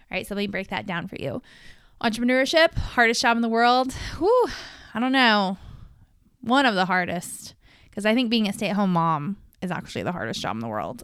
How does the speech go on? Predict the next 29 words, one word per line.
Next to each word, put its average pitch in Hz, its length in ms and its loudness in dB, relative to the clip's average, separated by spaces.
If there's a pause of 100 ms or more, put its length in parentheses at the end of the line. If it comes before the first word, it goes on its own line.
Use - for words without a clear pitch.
I've 175 100 -12
done 160 220 -8
that 139 280 -8
out 202 140 -6
of - 80 -8
all 160 80 -4
the - 100 -10
jobs - 280 -8
I've 220 120 -6
done. - 260 -8 (640)
Um, 208 340 -4 (580)
but 254 80 -4
entrepreneurship's 466 720 0
pretty 339 200 -2
hard, 311 300 4
baby. 254 420 2 (140)
You 233 160 0
know, 233 100 4
I 233 80 6
posted 262 360 0
something 262 280 0
about 226 240 4
it 226 240 4
recently 220 640 0
of, 185 160 0
like, 180 300 0
people 233 220 -2
don't 240 220 0
see 240 540 0